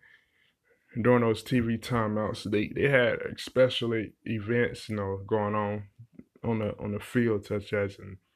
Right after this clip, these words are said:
T-shirt tosses, you know, um, honoring special people that did great things in the Wake Forest community, you know, and they even had a, a student kickoff, you know, that, that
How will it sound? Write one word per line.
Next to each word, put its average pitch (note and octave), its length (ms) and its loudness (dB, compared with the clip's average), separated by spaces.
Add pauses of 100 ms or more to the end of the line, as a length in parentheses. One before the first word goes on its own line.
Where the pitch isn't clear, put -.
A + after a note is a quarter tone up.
(280)
T-shirt C#3+ 600 0
tosses, B2+ 880 2 (120)
you G#2+ 160 -6
know, G#2 380 -2 (600)
um, G2+ 560 -4 (760)
honoring A#2+ 600 0
special B2+ 460 2
people B2+ 360 0
that G#2 200 0
did G#2+ 280 -2
great A#2 300 2
things A#2 360 0
in G#2+ 120 -2
the G2+ 60 -2
Wake A2+ 220 0
Forest G#2+ 420 -6
community, A2+ 800 -2 (520)
you A2+ 260 -4
know, A2 180 0
and A2+ 180 -2
they B2 80 0
even B2 260 -2
had A#2 340 -2
a, G#2 340 -4 (120)
a F#2+ 80 -6
student - 680 -2
kickoff, G2 580 -2
you G2+ 60 -4
know, G2 120 0
that, G#2 300 -8
that G#2+ 220 -2